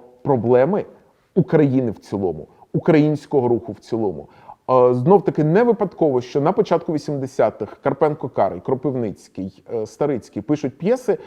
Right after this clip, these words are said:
з одним і тим самим сенсом. "Ну скільки ж можна терпіти? Ну давайте вже щось робити.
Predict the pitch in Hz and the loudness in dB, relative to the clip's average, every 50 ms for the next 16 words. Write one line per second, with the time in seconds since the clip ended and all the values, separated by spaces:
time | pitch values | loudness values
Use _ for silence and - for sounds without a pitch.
0 | - - - - - _ 151 151 147 143 143 143 143 139 139 135 135 135 135 139 | -18 -20 -20 -20 -8 _ 0 2 4 6 6 6 4 4 4 4 4 4 4 2
1 | 135 123 127 135 156 156 160 - 180 165 139 185 220 233 214 - - 196 196 190 | 0 0 -2 -2 -2 -2 0 2 2 2 4 4 4 4 2 2 2 0 0 0
2 | 180 - - - 170 170 170 175 170 170 170 165 160 156 156 156 - - - 175 | -2 -4 -2 0 0 0 0 0 0 0 2 2 2 2 2 0 -4 -4 -2 -2
3 | 151 135 - - 131 107 98 - - - _ _ _ _ _ _ _ _ _ _ | -2 -2 -4 -6 -6 -6 -6 -8 -12 -20 _ _ _ _ _ _ _ _ _ _
4 | - 156 - - - - 220 180 - 185 165 151 160 151 131 120 131 120 - - | -6 -6 -6 0 4 4 4 4 4 0 0 0 0 -2 -2 -4 -6 -6 -6 -8
5 | 131 120 - - 107 - - 117 151 170 147 143 202 156 190 190 196 185 - 170 | -10 -10 -12 -14 -16 -10 -4 0 2 4 4 4 4 4 4 2 2 2 2 0
6 | 147 135 156 143 - - 147 135 - 139 135 127 117 120 110 - - 104 92 85 | 0 -2 -4 -6 -4 -6 -6 -4 -2 -2 -2 2 2 0 0 0 -4 -6 -6 -6